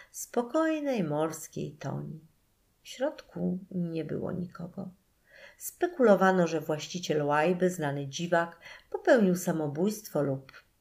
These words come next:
pijany zsunął się w morską otchłań, gdy, lekceważąc niebezpieczeństwo, zbyt mocno wyjrzał za burtę. Krótkie poszukiwania, jak się zresztą spodziewano, nie odniosły skutku.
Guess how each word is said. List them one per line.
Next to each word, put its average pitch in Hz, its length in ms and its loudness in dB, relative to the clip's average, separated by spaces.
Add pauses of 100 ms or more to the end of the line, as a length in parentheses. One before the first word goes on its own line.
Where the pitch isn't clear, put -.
pijany 160 440 0
zsunął 165 460 0
się 143 140 -4
w 147 60 -8
morską 143 460 0
otchłań, 143 420 0 (400)
gdy, 180 200 2
lekceważąc 180 800 4
niebezpieczeństwo, 175 1080 0 (280)
zbyt 226 440 -4
mocno 170 500 4
wyjrzał 151 440 0
za 147 160 0
burtę. 147 580 -6 (760)
Krótkie 294 380 0
poszukiwania, 180 920 0
jak - 200 -2
się 160 120 -10
zresztą 160 360 -6
spodziewano, 156 760 -2 (320)
nie 240 240 6
odniosły 170 460 0
skutku. - 720 -12